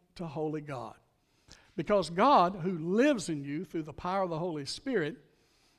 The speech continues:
knows your mind, knows your thoughts, knows your deeds, knows you better than you know yourself. So Paul is saying to us,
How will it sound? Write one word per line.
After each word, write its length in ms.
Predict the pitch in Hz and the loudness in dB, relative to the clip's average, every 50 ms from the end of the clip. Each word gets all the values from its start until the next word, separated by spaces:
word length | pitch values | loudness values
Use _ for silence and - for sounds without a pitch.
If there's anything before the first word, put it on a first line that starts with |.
| _ _ - | _ _ -8
knows 380 | 156 160 196 233 269 294 226 | -2 2 4 4 4 4 2
your 120 | 233 277 269 | 0 -2 0
mind, 360 | 233 180 160 165 175 180 165 | 2 2 2 2 0 0 0
knows 280 | 180 202 214 233 - - | 0 0 0 0 -2 -4
your 100 | 233 196 | -6 -6
thoughts, 540 | - 175 151 139 143 151 - - - - - _ _ - | -4 -4 -4 -2 -4 -6 -8 -12 -16 -18 -18 _ _ -14
knows 280 | 147 147 156 175 165 - | -10 -8 -6 -6 -6 -6
your 120 | 214 214 | -6 -6
deeds, 560 | 180 156 139 135 131 131 131 131 - - - _ _ _ _ _ _ _ _ _ _ _ - | -6 -6 -6 -6 -6 -6 -8 -10 -12 -14 -16 _ _ _ _ _ _ _ _ _ _ _ -10
knows 400 | 143 135 151 170 180 175 165 165 | -6 -2 0 0 0 0 -2 -4
you 120 | 170 165 | -4 -6
better 300 | 151 151 151 151 151 151 | -4 -4 -4 -2 -2 -4
than 240 | 147 147 139 135 135 | -6 -6 -8 -8 -6
you 140 | 131 131 127 | -8 -8 -8
know 320 | 127 127 127 123 120 113 - _ _ _ _ _ _ _ _ _ | -8 -10 -10 -10 -12 -14 -16 _ _ _ _ _ _ _ _ _
yourself. 540 | 139 135 127 120 - - 143 123 107 98 - _ _ _ _ _ _ _ _ _ _ - - _ _ _ _ _ - | -14 -12 -8 -6 -6 -4 -4 -6 -8 -12 -18 _ _ _ _ _ _ _ _ _ _ -20 -20 _ _ _ _ _ -12
So 200 | - - 196 180 | -4 -2 -2 0
Paul 360 | - - 226 240 277 320 294 | 2 6 6 8 8 6 4
is 80 | 220 | 2
saying 260 | - 254 226 220 208 190 | 2 2 2 2 2 0
to 140 | 180 175 | 0 0
us, 200 | 165 165 - - | 0 -2 -2 -6